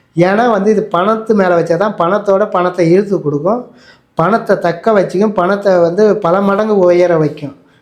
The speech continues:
அந்த அளவுக்கு வந்து இந்த பரிகாரம் வந்து நம்பிக்கையான தாந்திரிக பரிகாரம் இது. அந்த காலத்துல வந்து மகான்கள்லாம் செஞ்சு ஒரு ப-, மக்களுக்கு வந்து நிறைய பேருக்கு வந்து நல்லது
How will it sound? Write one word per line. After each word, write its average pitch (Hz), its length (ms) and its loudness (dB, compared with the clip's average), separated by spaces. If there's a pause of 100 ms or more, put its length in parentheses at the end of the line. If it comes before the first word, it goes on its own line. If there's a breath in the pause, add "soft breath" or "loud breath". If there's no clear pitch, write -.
(140 soft breath)
அந்த 170 220 0
அளவுக்கு 220 300 2
வந்து 196 220 0
இந்த 185 240 0
பரிகாரம் 190 580 0
வந்து 180 220 -2
நம்பிக்கையான 196 880 0 (300)
தாந்திரிக 208 640 2
பரிகாரம் 160 600 0
இது. 127 120 -14 (580 loud breath)
அந்த 165 260 0
காலத்துல 196 380 0
வந்து 180 280 0 (1200 soft breath)
மகான்கள்லாம் 202 880 2
செஞ்சு 196 400 2 (100)
ஒரு 180 220 4 (400)
ப-, 165 240 0
மக்களுக்கு 175 520 0
வந்து 190 180 0
நிறைய 196 300 2
பேருக்கு 202 300 0
வந்து 196 300 0
நல்லது 202 340 2